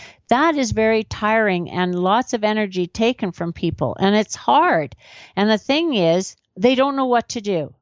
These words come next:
Now, maybe what they've done, and I've heard this many times, is, "Well, I've tried everything." Well, have we tried everything? That's the thing, is you do the best with the tools that you have.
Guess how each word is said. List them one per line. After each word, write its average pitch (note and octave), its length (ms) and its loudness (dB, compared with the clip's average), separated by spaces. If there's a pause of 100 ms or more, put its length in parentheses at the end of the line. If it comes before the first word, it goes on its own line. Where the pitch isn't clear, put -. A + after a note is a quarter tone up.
(140)
Now, G#3+ 360 0
maybe B3 420 0
what D4 220 -2
they've C4 220 0
done, G#3 460 0
and F#3+ 120 0
I've F#3 160 0
heard G#3+ 280 -2
this A#3+ 240 -2
many E3 240 0
times, D#3+ 420 -2
is, F#3 160 0 (420)
"Well, A#3 120 2
I've B3 160 0
tried C#4+ 400 0
everything." A3 640 -4 (580)
Well, B3 640 0
have A#3 420 0
we G#3+ 160 2
tried E3+ 460 0
everything? D#3 640 -6 (500)
That's G#3+ 420 -2
the A#3+ 120 -2
thing, A3 400 0
is F3 180 0
you A3 160 2
do C4+ 460 4
the C#4+ 160 0
best A3 480 -2
with G3+ 100 -4
the F#3 120 -6
tools A#3 500 0
that G3 240 -2
you F3+ 60 2
have. F3+ 640 0